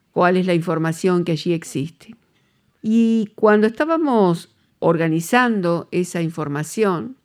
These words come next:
nos quedaron muy claras algunas cosas, que a pesar de,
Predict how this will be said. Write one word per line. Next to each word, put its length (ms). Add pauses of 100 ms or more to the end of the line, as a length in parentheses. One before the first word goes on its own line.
(300)
nos 180
quedaron 560
muy 240
claras 440
algunas 340
cosas, 800 (480)
que 100
a 100
pesar 440
de, 440